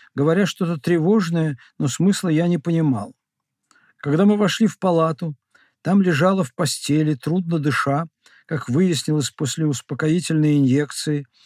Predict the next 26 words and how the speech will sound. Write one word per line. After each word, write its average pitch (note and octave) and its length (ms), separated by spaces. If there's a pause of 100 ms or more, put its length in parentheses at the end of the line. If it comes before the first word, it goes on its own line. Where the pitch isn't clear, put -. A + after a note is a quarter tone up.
(180)
Нина E3+ 280
Антоновна. B2 800 (720)
Возле E3 300
нее F3 260
стояла F3+ 440
заплаканная D3 800
Аня E3 320
Каминская, D#3 720
только D#3+ 340
что - 200
приехавшая. C3 960 (840)
Женщина G3+ 560
в - 40
халате D#3 580 (420)
закрыла F#3+ 480
за E3 160
мною E3+ 340
дверь C3 440 (320)
и - 40
сказала, D#3+ 520
что - 180
два C#3+ 240
часа F#3+ 320
назад D3 420 (580)
Ахматова F3 500
умерла. C#3 720